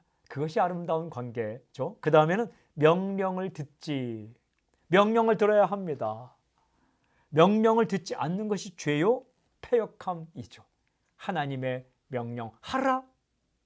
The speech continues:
하지 말라. 그 다음에 교훈을 듣-, 받지. 교훈을 받아야 합니다. 하나님은요, 끊임없이 우리에게 교훈해 주십니다. 말씀해 주시는 거죠.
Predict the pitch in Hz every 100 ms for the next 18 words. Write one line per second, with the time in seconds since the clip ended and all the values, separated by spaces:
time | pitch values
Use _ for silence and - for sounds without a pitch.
0 | _ - 185 185 135 143 - _ _ _
1 | _ _ _ _ _ _ _ _ 147 175
2 | 175 - - 160 170 226 233 240 220 -
3 | - - 185 - - 208 196 156 135 -
4 | _ - - 180 180 214 208 202 175 190
5 | 190 165 143 117 - - - 240 233 240
6 | 240 240 240 - 320 294 269 226 - -
7 | 226 190 175 175 180 - 175 214 208 175
8 | 185 - 135 - _ _ _ _ _ _
9 | _ _ _ 143 135 - 135 120 123 135
10 | 113 117 160 247